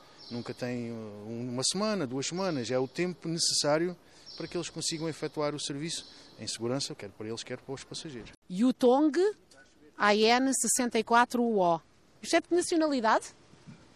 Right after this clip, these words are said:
Speaker 2: É, é, onde é que é fabricado? Yutong.
Speaker 1: Yutong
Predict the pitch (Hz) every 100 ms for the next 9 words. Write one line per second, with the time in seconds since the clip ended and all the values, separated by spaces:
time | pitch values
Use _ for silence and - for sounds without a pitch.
0 | - - 269 - 247 247 247 269 269 277
1 | - 254 262 240 302 - - - - -
2 | - - 196 285 - 240 208 170 160 -
3 | - 151 165